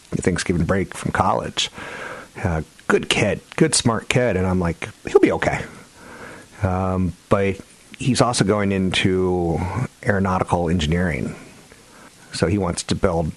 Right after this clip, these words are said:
you know, engines that can get us off the planet. He'll be okay.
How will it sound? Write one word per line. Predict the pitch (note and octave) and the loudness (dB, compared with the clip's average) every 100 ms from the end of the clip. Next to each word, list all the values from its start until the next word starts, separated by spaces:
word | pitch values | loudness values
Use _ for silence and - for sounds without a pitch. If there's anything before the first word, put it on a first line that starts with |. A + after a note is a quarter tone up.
| - | -4
you | A#2+ | -2
know, | D2+ C#2+ - - G#2 E2 - - - - - | 0 -2 -4 -4 -2 -4 -8 -14 -14 -14 -2
engines | A2 G2+ F2 E2+ | 0 2 2 0
that | - - - | -2 -4 -2
can | F2 | 0
get | E2 | 2
us | F2 - - - | 0 -4 -8 -2
off | E2+ - | -2 0
the | |
planet. | - - F#2 - - - - - - - - - - - - - - - - | 0 0 0 -4 -6 -14 -16 -20 -20 -20 -20 -20 -20 -20 -20 -20 -12 -12 -6
He'll | - F#4+ | 4 6
be | F4 D4 | 6 6
okay. | - C#4 | 4 2